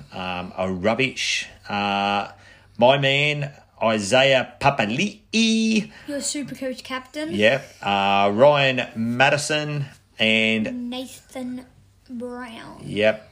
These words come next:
Speaker 1: up against, o-, over to you, Fletch.
Speaker 2: Um, Hamel Olakau'atu, Josh Swartzer.
Speaker 1: <laughs> No, Josh Schuster.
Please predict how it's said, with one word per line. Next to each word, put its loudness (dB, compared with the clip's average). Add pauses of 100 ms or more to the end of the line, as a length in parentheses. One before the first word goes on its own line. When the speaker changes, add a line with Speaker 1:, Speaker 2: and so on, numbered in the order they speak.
Speaker 1:
up -4
against, -4 (420)
o-, 4
over 2
to -8
you, 0
Fletch. -2 (120)
Speaker 2:
Um, -4 (400)
Hamel -2
Olakau'atu, -8 (340)
Josh -4
Swartzer. -2
Speaker 1:
<laughs> -14
No, 0
Josh 4
Schuster. 2